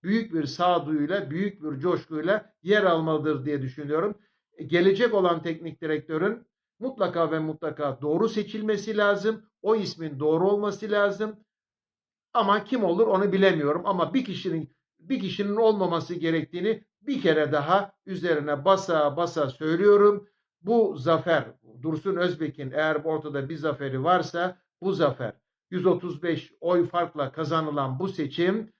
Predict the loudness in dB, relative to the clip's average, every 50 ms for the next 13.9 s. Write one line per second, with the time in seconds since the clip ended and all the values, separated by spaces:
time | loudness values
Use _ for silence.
0 | _ _ _ -4 -2 0 2 2 2 2 0 -2 -2 -4 -6 -12 _ _ _ -4
1 | -2 -2 -2 -2 -2 -2 -2 -2 -4 -8 -10 _ _ -8 -6 -4 -2 -2 -2 -2
2 | -4 -4 -2 0 0 0 -2 -2 0 0 4 4 4 2 2 0 0 0 0 0
3 | 0 -4 -8 -10 -10 -8 -6 -4 -2 -2 -2 -2 -4 -4 -4 -6 -6 -6 -6 -6
4 | -6 -6 -10 _ _ _ -10 -10 -8 -6 -6 -6 -6 -4 -6 -4 -2 0 0 0
5 | 0 -2 -4 -4 -4 -4 -2 -2 -4 -4 -4 -6 -4 -2 0 0 2 0 -2 -4
6 | -6 _ _ _ _ -4 -2 0 0 0 -2 -2 0 0 0 0 0 -2 0 0
7 | 0 2 2 2 2 2 2 0 -2 0 2 2 2 0 0 -4 -6 -6 -6 -6
8 | -6 -6 -4 -2 -2 -2 -2 -2 -6 _ _ -6 -4 -4 -2 -2 -4 -4 -4 -6
9 | -8 -12 -12 -14 -16 -16 -16 _ _ _ _ -2 -2 -2 -2 -2 -4 -4 -4 -4
10 | -6 -4 -2 -2 -2 -2 0 0 0 0 0 0 0 0 0 0 0 -2 -2 -6
11 | -8 -8 -6 -6 -6 -6 -8 _ _ _ _ -2 -2 0 0 -2 -4 -6 -4 -4
12 | -4 -4 -4 -4 -4 -4 -4 -4 -4 -6 -6 -6 -6 -6 -6 -4 -4 -4 -4 -6
13 | -8 -8 -6 -4 -4 -4 -4 -6 -6 -6 -6 -6 -6 -6 -8 -8 -8